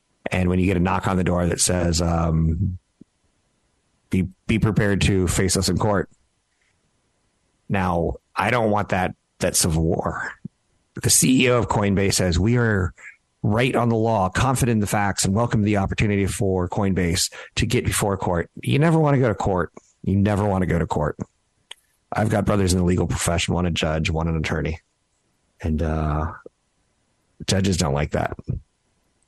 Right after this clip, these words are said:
You never wanna go to court. I know you're saying, "I do." I, I don't think you do. Uh, what else is there out there as far as big stories to talk about today? Taylor Swift may see herself as an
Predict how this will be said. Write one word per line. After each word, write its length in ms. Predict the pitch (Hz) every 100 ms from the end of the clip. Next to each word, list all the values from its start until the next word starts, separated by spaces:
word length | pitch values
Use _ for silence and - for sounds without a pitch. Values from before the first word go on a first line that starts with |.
| -
You 80 | 82
never 280 | 82 87 90
wanna 200 | 82 80
go 140 | 78
to 60 | 73
court. 300 | - 65 - 87 - _ _ _ _ _ _ -
I 60 | 101
know 100 | 98
you're 120 | 92
saying, 180 | 78 76
"I 140 | 110
do." 160 | 87 - - - _ -
I, 140 | - - -
I 80 | 90
don't 180 | 87
think 180 | 85 80
you 60 | -
do. 300 | - 73 - - _ - - _ _ _ _ _ _ _ _ _
Uh, 500 | - - - - -
what 220 | - 160 165
else 180 | 139
is 140 | 123 101
there 200 | 113 92
out 300 | 127 127 -
there 220 | 131 113
as 140 | 107 -
far 120 | 107
as 100 | 87 - -
big 240 | 110 98
stories 520 | - 120 107 101 95
to 100 | -
talk 320 | - 95 90 104
about 320 | - 90 82
today? 260 | - 95
Taylor 260 | 90 117 117
Swift 300 | - 117 -
may 120 | 104
see 200 | 95 117
herself 440 | 104 101 107 104 98
as 140 | 85
an 160 | 90